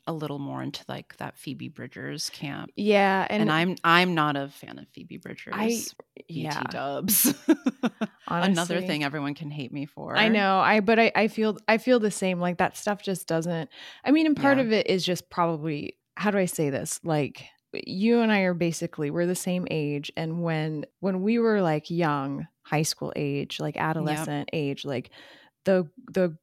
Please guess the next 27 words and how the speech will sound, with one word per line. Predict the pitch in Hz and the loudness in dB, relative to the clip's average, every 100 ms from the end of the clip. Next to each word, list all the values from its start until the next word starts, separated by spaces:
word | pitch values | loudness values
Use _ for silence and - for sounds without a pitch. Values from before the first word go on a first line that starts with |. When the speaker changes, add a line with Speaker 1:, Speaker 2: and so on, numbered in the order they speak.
| - | 0
Speaker 2:
girlies | 190 190 180 165 156 | 4 6 4 2 -2
that | - 143 170 | -4 -4 -4
we | 175 170 160 156 _ _ _ _ - | -4 -2 -4 -6 _ _ _ _ -4
grew | 196 196 | 2 6
up | 202 - | 4 4
with | 165 170 165 - _ | 0 2 0 -2 _
just | - 175 - | -2 -2 0
were, | 180 | 0
like, | 170 151 147 - | 2 0 -2 -10
way | 151 170 165 160 160 | -2 0 0 -2 -2
different | - 160 156 147 | -2 -2 -4 -6
level, | 156 143 147 175 220 277 - _ _ _ _ | -4 -4 -2 -2 0 -2 -6 _ _ _ _
you | 214 | 2
know? | 202 170 170 220 | 4 4 4 2
Speaker 1:
Yes. | 247 180 | 2 0
Speaker 2:
And | 190 180 175 - - - | 2 0 -4 -8 -12 -10
music, | 180 185 180 170 190 190 - - _ _ | -4 -2 -2 2 0 0 -10 -20 _ _
music | 170 196 214 | -4 -2 0
was | 220 190 | 0 -2
just, | 196 | -2
like, | 190 170 - | -4 -4 -2
in | 185 | -2
a | |
different | 165 147 165 151 - _ | 0 -2 -2 -4 -6 _
place. | - 151 151 220 202 | -8 -4 -2 -4 -6
And, | |
like, | 165 | -6